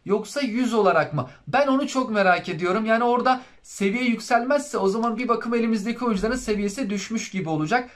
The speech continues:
Onu çok merak ediyorum. Oyun açıldıktan sonra Perşembe günü görebileceğiz. Temel takım ayarları artık oyun planında yer alıyor.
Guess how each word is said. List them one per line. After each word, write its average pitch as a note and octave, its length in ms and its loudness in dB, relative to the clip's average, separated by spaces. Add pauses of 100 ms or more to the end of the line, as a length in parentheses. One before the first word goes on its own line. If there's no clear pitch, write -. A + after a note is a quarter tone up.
(140)
Onu B3+ 220 0
çok C4+ 220 -2
merak A#3+ 300 4
ediyorum. A3 400 2
Oyun A3+ 180 2
açıldıktan A#3 540 0
sonra G3+ 240 0
Perşembe G3+ 540 4
günü G#3 180 0
görebileceğiz. F3+ 720 0
Temel C4+ 420 4
takım B3+ 280 -2
ayarları A3 400 4
artık B3+ 420 0
oyun B3 240 0
planında G3+ 680 4
yer A3+ 180 0
alıyor. D#3 320 2